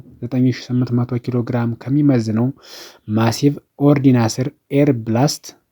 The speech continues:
ቦምብ የበለጠ ሆኖ ይገኛል። በዩናይትድ ኪንግደም ብሬድፎርድ ዩኒቨርሲቲ የሰላም ጥናት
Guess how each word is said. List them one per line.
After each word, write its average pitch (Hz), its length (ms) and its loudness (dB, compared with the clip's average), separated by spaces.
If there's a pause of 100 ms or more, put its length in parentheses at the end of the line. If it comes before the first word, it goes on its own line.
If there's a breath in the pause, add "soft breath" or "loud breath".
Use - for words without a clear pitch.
(240)
ቦምብ 131 240 2 (180)
የበለጠ 127 400 2 (320)
ሆኖ 120 200 -4
ይገኛል። 104 480 -6 (1120 soft breath)
በዩናይትድ 170 500 6
ኪንግደም 156 460 4 (260)
ብሬድፎርድ 139 680 2
ዩኒቨርሲቲ 131 500 4
የሰላም 139 500 4
ጥናት 127 360 0